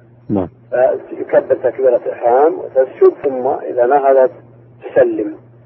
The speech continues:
Speaker 1: نعم.
Speaker 2: إيه، ليكون تحل-، تحريمها التكبير وتحليلها التسليم.
Speaker 1: نعم، لكن
Speaker 2: عند من يقول بأنها صلاة، وقول آخر عند أهل العلم أنها ليست بصلاة، إنها مجرد الع-، سجدة مفردة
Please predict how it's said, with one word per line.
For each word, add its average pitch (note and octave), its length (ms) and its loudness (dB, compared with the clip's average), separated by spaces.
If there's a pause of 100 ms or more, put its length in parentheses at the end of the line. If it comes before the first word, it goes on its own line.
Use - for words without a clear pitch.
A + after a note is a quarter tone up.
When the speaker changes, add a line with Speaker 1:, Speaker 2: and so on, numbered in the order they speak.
(340)
Speaker 1:
نعم. F2+ 160 -10
Speaker 2:
إيه، C3+ 340 4
ليكون D3 640 2 (160)
تحل-، C#3 400 -2
تحريمها C#3 460 2
التكبير C#3 520 0
وتحليلها D3 420 -2
التسليم. - 500 -12 (180)
Speaker 1:
نعم، A2+ 260 0
لكن C3+ 180 2
Speaker 2:
عند F3+ 220 4
من D3+ 180 4
يقول D3 260 0
بأنها B2+ 400 2
صلاة، B2 300 2
وقول C#3+ 340 2
آخر B2 220 0
عند B2 140 -4
أهل A#2 200 0
العلم C#3 340 0 (440)
أنها - 140 0
ليست E3+ 200 2
بصلاة، G#2+ 520 -6
إنها C3+ 160 -4
مجرد A#2+ 440 0 (600)
الع-، A#2 300 2 (540)
سجدة C3 380 2 (540)
مفردة C3+ 540 2